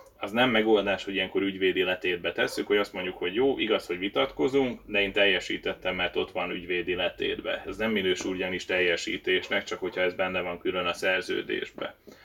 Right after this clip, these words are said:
Ha viszont a közjegyzőhöz teszem le ugyanígy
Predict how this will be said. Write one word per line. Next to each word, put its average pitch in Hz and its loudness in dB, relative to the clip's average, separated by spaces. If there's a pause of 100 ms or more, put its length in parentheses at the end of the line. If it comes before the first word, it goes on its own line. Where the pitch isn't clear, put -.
(200)
Ha 98 0
viszont 98 0
a - -10
közjegyzőhöz 104 4
teszem 92 -2
le 92 2
ugyanígy 92 -4